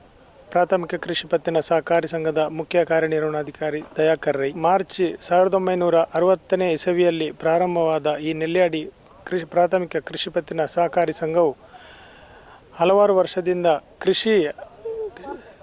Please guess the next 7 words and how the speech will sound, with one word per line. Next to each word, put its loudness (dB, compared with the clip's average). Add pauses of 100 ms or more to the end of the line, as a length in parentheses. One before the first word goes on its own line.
ಸದಸ್ಯರಿಗೆ 2
ಹಲವು 2
ಒಳ್ಳೆಯ 4
ಉತ್ತಮ 2
ರೀತಿಯ 0 (1900)
ಕೃಷಿ -2
ಸಾಲ 4